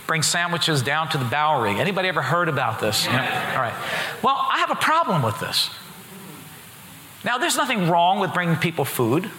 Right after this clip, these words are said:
but, but I said to, I said to this man, I said, "Okay, well, you're, you're bringing them food." I said, "So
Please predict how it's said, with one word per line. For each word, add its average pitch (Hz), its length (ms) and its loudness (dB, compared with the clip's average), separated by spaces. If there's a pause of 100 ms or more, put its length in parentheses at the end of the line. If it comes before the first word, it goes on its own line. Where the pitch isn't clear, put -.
(760)
but, 226 240 4 (260)
but 233 100 2
I 247 100 2
said 262 240 0
to, 214 200 -2 (100)
I 190 40 0
said 202 220 0
to 220 60 2
this 190 220 2
man, 202 220 0
I 185 80 2
said, - 260 -2
"Okay, 185 300 0
well, 165 100 2
you're, 170 300 4
you're 165 100 0
bringing 233 240 0
them 233 80 4
food." 202 440 2
I 135 80 4
said, 151 220 0
"So 175 240 0